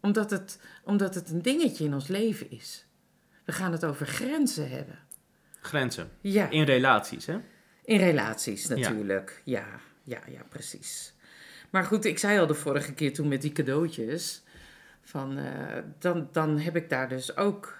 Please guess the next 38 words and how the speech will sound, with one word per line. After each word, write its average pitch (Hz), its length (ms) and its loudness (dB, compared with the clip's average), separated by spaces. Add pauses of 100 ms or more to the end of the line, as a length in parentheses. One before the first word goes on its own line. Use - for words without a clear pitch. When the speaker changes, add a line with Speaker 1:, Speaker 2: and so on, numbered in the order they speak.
(140)
Speaker 1:
eh, 131 500 -4 (120)
last 208 460 -4
van. 160 380 -2 (380)
Van, 185 280 -4
eh, 156 380 -4
iemand, 160 440 -2
ik 170 180 -8
vraag 254 480 2
aan 143 140 0
iemand, 139 520 -2
"Nee, 190 220 2
je 180 60 2
hoeft 175 140 2
niks 240 200 0
mee 269 220 4
te 262 100 -4
nemen, 254 320 2
want 226 240 -4
ik, 208 240 -6
ik 240 180 -4
vind 262 140 2
het 240 140 0
zo 285 240 2
leuk 269 360 4
om 233 180 0
eventjes 220 460 0
dat 226 180 2
te 226 80 -6
vieren, 220 500 -2
kom 127 180 0
maar." - 200 -10 (1160)
En 233 120 -2
dan 233 80 0
komt 151 240 -2
iemand 196 280 -4
wel 330 260 4
met 208 240 2
een 127 180 -4